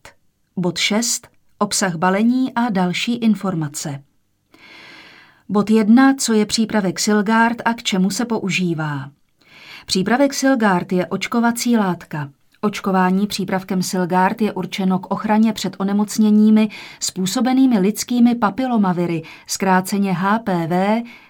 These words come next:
typu šest, jedenáct, šestnáct a osmnáct.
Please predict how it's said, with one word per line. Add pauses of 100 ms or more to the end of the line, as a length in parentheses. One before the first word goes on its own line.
typu
šest,
jedenáct,
šestnáct
a
osmnáct.